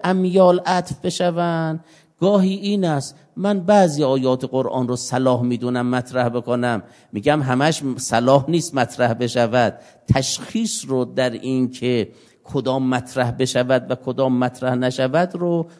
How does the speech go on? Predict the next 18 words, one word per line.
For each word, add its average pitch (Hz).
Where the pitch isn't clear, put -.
خودم 147
ق-، 123
اینم 120
یه 156
نحو 202
از 127
امیال 117
است. 90
بله، 202
توی 156
یه 156
جلسه 151
نمیشه 196
همهٔ 139
آیات 131
قرآن 123
رو 117
گفت، 107